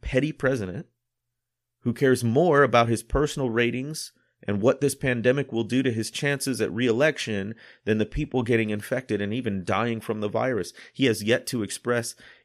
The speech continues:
any authentic sympathy, from what I can see, for victims, and nor has he given any kind of real hope and, and, um,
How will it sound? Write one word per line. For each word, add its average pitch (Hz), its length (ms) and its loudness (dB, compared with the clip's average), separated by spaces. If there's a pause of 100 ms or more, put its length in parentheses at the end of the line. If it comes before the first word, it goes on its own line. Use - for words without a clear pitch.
any 170 260 4
authentic 143 560 2
sympathy, 135 800 -2
from 113 220 -4
what 110 120 4
I 139 140 6
can 104 200 -4
see, 90 420 -8 (240)
for 117 200 4
victims, 120 800 -2 (520)
and 113 400 6
nor 143 200 6
has 143 160 6
he 143 80 0
given 135 440 0
any 156 200 -2
kind 143 200 -2
of 110 140 -2
real 127 200 2
hope 139 420 -2
and, 101 200 2 (280)
and, 101 360 0
um, 95 480 6